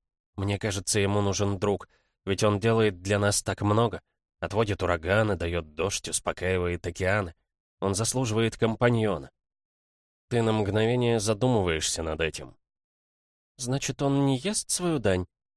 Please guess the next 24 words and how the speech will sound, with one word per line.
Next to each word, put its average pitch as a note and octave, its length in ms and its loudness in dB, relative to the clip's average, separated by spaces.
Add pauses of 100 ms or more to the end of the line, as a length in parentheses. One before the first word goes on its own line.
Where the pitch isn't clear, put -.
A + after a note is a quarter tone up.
(500)
С - 120 -10
чего G#2 320 -2
ему F#2+ 340 0
ее A#2 340 -4
есть? F#2 500 -6 (340)
В F2+ 60 -10
океане, C3 420 0
где G#2+ 180 0
можно A#2 320 2
наловить A2 460 2
столько G2+ 400 0
рыбы, G#2+ 320 0
черепах F2+ 540 -2
и F#2+ 80 -2
креветок? F#2 600 -2 (400)
Дракон F2 360 0
может, A#2+ 300 2
когда G#2+ 280 -2
захочет, G#2 500 -2
поесть F#2+ 460 -2
суп G#2+ 280 -6
из F#2+ 120 -2
акульих F#2 460 -2
плавников. F#2+ 640 -2